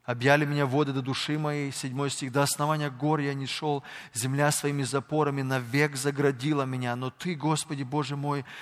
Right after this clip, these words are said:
изведёшь душу мою из ада. Когда изнемогла во мне душа моя, я вспомнил о Господе".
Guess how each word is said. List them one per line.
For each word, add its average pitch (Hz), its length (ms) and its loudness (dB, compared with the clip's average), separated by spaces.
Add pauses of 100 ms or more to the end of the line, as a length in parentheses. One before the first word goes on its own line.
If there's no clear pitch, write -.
(160)
изведёшь 151 480 2
душу 147 320 -2
мою 139 240 -2
из 131 160 -2
ада. 135 320 0 (240)
Когда 143 260 6
изнемогла 147 760 6
во 160 120 4
мне 151 240 0
душа 147 380 2
моя, 139 180 2
я 131 240 4
вспомнил 160 800 0
о 156 100 0
Господе". 120 720 -2